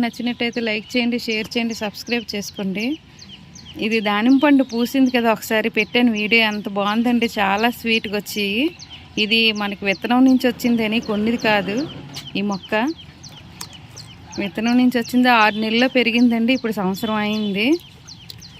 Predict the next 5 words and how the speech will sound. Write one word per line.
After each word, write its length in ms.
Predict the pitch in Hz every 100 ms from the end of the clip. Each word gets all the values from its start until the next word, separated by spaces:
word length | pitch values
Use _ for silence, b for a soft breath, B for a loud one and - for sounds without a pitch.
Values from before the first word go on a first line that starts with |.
| - - - - - - 214
ఓకే 180 | 185 226
ఫ్రెండ్స్ 320 | 233 269 302 - - - - - - - - -
అండి, 180 | 233 240 254
షేర్ 200 | 233 214 208
చేయండి, 260 | 247 240